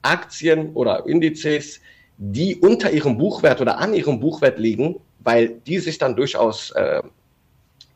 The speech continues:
attraktiv in der Zukunft sein können“, dann könnte das durchaus auch nochmal der Fall sein, dass, wenn der dax nochmal in Richtung achttausendneunhundert Punkte geht, dass wir da jetzt nicht Schockszenarien haben, sondern nur sagen, „Hey, wir haben grad mal den Buchwert des daxes erreicht.“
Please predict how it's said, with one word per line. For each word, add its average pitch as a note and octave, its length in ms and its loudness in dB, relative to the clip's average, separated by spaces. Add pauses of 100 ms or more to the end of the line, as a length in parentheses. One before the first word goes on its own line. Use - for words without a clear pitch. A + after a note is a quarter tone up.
(300)
attraktiv D3 600 -2
in D3 80 0
der A2 100 0
Zukunft F3+ 400 -4
sein G2 260 -2
können“, B2 320 -2 (320)
dann G#2 180 0
könnte E3 280 2
das B2 180 0
durchaus D3 400 -2
auch C3 160 2
nochmal A#2 420 2
der A2 200 0
Fall - 240 0
sein, A2+ 240 2
dass, - 420 -4
wenn D#3+ 220 2
der F3+ 100 6
dax B2+ 320 -2
nochmal A2 340 0
in G#2 200 -6
Richtung A#2 400 -8
achttausendneunhundert A2 880 -2
Punkte C#3+ 260 -2
geht, A2+ 300 -2
dass - 180 -6
wir G#2+ 80 0
da G2+ 100 4
jetzt G2+ 320 2
nicht - 360 -10 (100)
Schockszenarien A2 920 0
haben, G#2 200 0
sondern G#2+ 240 2
nur A#2 160 4
sagen, G#2+ 300 2
„Hey, A#2 300 2 (500)
wir F#2 160 -2
haben G#2 180 0
grad G#2+ 220 0
mal G#2 80 -6
den F2+ 180 -4
Buchwert G#2+ 380 -4
des - 100 -18
daxes - 320 -10
erreicht.“ - 460 -18